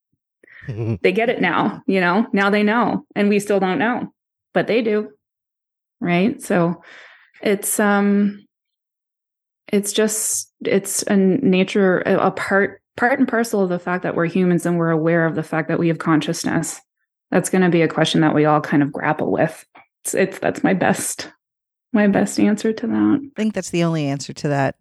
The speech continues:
Speaker 2: is, and
Speaker 1: Yeah.
Speaker 2: I, it's like when I start
Speaker 1: <clears throat>
Speaker 2: having these, these kinds of thoughts, sometimes I'll look at Mark and say, like, "Man, I really understand ignorance is bliss." <laughs> Like,
Speaker 1: Yes.
Speaker 2: because you could go
Speaker 1: Yeah.
Speaker 2: in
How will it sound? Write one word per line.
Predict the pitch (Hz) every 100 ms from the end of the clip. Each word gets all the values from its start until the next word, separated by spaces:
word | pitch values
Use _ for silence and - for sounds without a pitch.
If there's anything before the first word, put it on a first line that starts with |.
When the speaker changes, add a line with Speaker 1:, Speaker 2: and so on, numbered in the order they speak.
| _ -
Speaker 2:
is, | 147 143 - - _
and | 196
Speaker 1:
Yeah. | 233 226 - 208
Speaker 2:
I, | - _
it's | 208 -
like | 302 185
when | 208
I | 202 202
start | - - 277
Speaker 1:
<clears throat> |
Speaker 2:
having | 175 180 170 196
these, | 185 190 - -
these | 165 175
kinds | - 175 175
of | 180
thoughts, | 180 170 -
sometimes | - 180 185 190 208 - - -
I'll | 170 170
look | 175
at | 202
Mark | 165 143 165
and | 160
say, | - 175 165
like, | 160 160 - - _ -
"Man, | 220 262 226
I | 175
really | 165 175 185
understand | 196 196 - 170 170 165
ignorance | 165 160 156 156
is | 156
bliss." | - - 156 - - _ -
<laughs> | - -
Like, | 180 247 - - -
Speaker 1:
Yes. | 175 170
Speaker 2:
because | - 226 208
you | 247
could | 247 190
go | 180 180
Speaker 1:
Yeah. | 175 - - -
Speaker 2:
in | 196 185 180 175